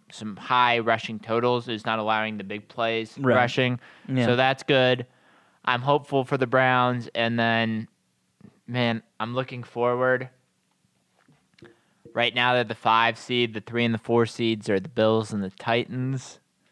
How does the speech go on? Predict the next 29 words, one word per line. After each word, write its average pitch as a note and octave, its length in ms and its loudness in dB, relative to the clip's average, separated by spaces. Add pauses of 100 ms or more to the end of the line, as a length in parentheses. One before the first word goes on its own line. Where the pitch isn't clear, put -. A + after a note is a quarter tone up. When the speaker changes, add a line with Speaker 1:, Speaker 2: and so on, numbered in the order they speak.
(280)
Speaker 1:
Going A#2+ 220 -4
into A#2 180 -2
Buffalo A#2 520 4
or A2+ 140 4
Tennessee, B2+ 800 -2
I F#2 140 -2
don't G#2 220 -6
feel G#2 280 -10 (140)
terrible C3+ 560 4
about. C#3 460 4 (300)
If A#2+ 120 -6
we C#3+ 80 6
went D3 160 4
to - 80 -8
Kansas B2+ 340 -2
City, A#2+ 360 2
then, G#2+ 380 -2
you G#2+ 160 -10
know, F#2+ 180 -10 (1200)
it's D3 200 2
fun C#3 200 2
that C3 80 0
we B2+ 120 -2
really A#2+ 240 2
made A#2 200 -2
the A2+ 60 -10
playoffs, G#2+ 460 2
guys. G2+ 380 0
Speaker 2:
<laughs> A2 60 -4